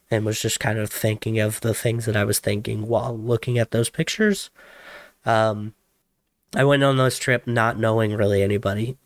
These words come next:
also, 'cause I just moved and I hadn't taken any in-person classes. And I don't think any of these people would have been in any of my classes anyway,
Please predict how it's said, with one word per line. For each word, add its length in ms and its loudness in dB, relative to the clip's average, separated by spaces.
also, 360 -4
'cause 200 -4
I 80 -2
just 400 -2
moved 360 -2
and 80 0
I 40 2
hadn't 320 0
taken 280 -2
any 240 2
in-person 480 -2
classes. 540 0
And 100 0
I 40 4
don't 180 0
think 160 2
any 120 2
of 20 0
these 160 -2
people 300 0
would 120 4
have 80 0
been 160 4
in 140 2
any 140 4
of 60 2
my 160 2
classes 400 0
anyway, 420 -2